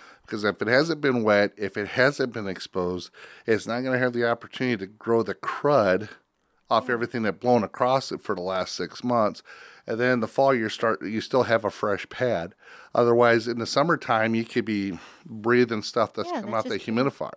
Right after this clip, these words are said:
Speaker 2: the stuff right into your ductwork
Speaker 1: Yeah.
Speaker 2: and then give it another opportunity to grow in there, too.
Speaker 1: Yeah.
Speaker 2: That's not very good for allergies.
Speaker 1: It's one of the biggest fights we actually have in our shop, 'cause some cus-, and it's not even the techs, it's the customers. They'll be like, "Cus-,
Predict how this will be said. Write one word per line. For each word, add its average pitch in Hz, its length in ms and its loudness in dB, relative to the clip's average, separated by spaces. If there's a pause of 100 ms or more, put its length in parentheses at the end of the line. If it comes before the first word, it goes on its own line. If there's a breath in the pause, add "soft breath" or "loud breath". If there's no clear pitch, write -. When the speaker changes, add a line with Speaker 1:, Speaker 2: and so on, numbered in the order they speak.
Speaker 2:
the 208 80 -20
stuff 220 320 -12
right 220 160 -6
into 220 300 -2
your 208 180 -4
ductwork 196 600 -2
Speaker 1:
Yeah. - 80 -14
Speaker 2:
and 175 200 -10
then 175 200 -6
give 175 180 -6
it 180 80 -8
another 180 340 -8
opportunity 180 540 -8
to 170 40 -12
grow 180 260 -8
in 185 100 -6
there, 190 180 -4
too. 190 460 -10
Speaker 1:
Yeah. 113 80 -10
Speaker 2:
That's - 200 -12
not 196 160 -16
very 190 120 -18
good 208 180 -16
for - 140 -18
allergies. - 580 -14
Speaker 1:
It's 143 240 -6
one 147 180 2
of 226 60 2
the 214 60 0
biggest 180 360 2
fights 156 240 2
we 156 120 0
actually 135 280 0
have 131 220 2
in 120 60 -6
our 117 80 -6
shop, 117 340 -2
'cause - 140 -12
some 156 220 2
cus-, 160 360 0
and 143 180 4
it's 170 200 4
not 226 240 4
even 262 160 0
the - 80 -6
techs, 165 420 -2
it's 127 140 -6
the - 100 -20
customers. - 580 -4 (500 soft breath)
They'll 139 100 0
be 151 100 2
like, 143 160 4
"Cus-, 156 200 -2